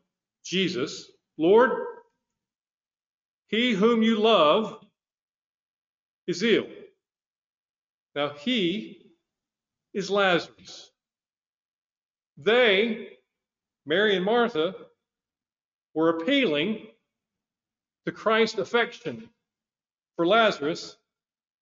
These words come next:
to do something, something specific. That is, heal him. He's very sick. He's at the point of death. And Jesus,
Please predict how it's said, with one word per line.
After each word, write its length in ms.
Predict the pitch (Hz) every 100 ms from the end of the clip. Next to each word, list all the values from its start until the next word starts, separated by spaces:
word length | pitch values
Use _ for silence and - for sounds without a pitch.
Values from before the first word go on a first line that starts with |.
| _ _ -
to 80 | -
do 240 | 208 190
something, 400 | - 127 - - _ _ _ _ _ _ _ _ _ _ _
something 380 | - 180 175 170
specific. 560 | 175 170 - 156 - - - _ _ _ _ _ _ _ _ _ _ _ _
That 160 | 143 139
is, 360 | 139 147 151 - - _ _ _ _ _
heal 220 | 220 220 190
him. 340 | 151 139 104 - _ _ _ _ _ _ _ _ _
He's 180 | 175 160
very 340 | - 175 180 180
sick. 560 | - 190 147 - - _ -
He's 160 | 170
at 120 | 170 170
the 80 |
point 320 | - - 196 175
of 100 | 160
death. 240 | 165 151 - -
And 140 | 160 143
Jesus, 480 | 147 220 226 233